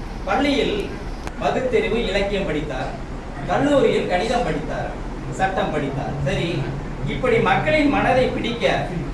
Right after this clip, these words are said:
அங்கே எதைத்தான் படித்தார்? அன்பெனும் விதையை எப்படித்தான் விதைத்தார்? அவரை பார்க்க அன்றும் கூட்டம், இன்றும் கூட்டம், என்றும் கூட்டம். போவென்றாலும் குறைவதில்லை, வாவென்றும்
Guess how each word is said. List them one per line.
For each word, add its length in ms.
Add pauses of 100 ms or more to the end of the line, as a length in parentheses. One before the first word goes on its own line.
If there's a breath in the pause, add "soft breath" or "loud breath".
(160)
அங்கே 220 (180)
எதைத்தான் 520
படித்தார்? 460 (480)
அன்பெனும் 460
விதையை 360 (140)
எப்படித்தான் 580
விதைத்தார்? 500 (1120)
அவரை 200 (140)
பார்க்க 260 (640)
அன்றும் 400
கூட்டம், 320 (760)
இன்றும் 360
கூட்டம், 340 (680)
என்றும் 360
கூட்டம். 320 (640)
போவென்றாலும் 800
குறைவதில்லை, 600 (680)
வாவென்றும் 580